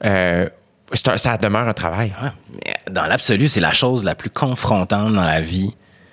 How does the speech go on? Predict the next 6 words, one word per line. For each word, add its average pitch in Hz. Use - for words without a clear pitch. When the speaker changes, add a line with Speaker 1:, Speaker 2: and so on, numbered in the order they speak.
Speaker 2:
Euh, 73
affronter 110
ou 87
opposer 104
nos 95
idéaux 95